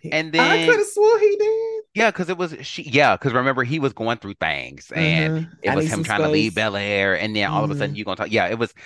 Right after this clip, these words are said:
Speaker 2: I, yeah, mm-hmm, he wasn't it. He was not it. <laughs>
Speaker 1: Yeah, eighty percent agree.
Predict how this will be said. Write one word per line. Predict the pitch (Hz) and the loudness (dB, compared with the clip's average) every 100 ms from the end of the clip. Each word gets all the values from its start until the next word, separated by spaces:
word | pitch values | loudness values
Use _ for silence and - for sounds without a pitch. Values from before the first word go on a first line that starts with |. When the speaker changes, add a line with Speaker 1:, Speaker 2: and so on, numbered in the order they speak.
| - - | -16 -6
Speaker 2:
I, | 135 175 78 | -4 -4 -4
yeah, | 85 76 - | -4 -4 -6
mm-hmm, | 104 120 135 127 123 | -14 -14 -14 -16 -14
he | 147 127 | -12 -6
wasn't | 107 87 | -4 -4
it. | 82 - | -8 -10
He | 113 120 | -8 -6
was | 90 | -6
not | 104 92 | -4 -4
it. | 87 82 - | -4 -8 -10
<laughs> | 107 - 143 - | -12 -4 -4 2
Speaker 1:
Yeah, | 202 - | 2 4
eighty | 214 220 247 | 4 4 2
percent | 220 226 226 190 | 0 2 2 2
agree. | 175 190 190 214 | -2 -2 -2 -4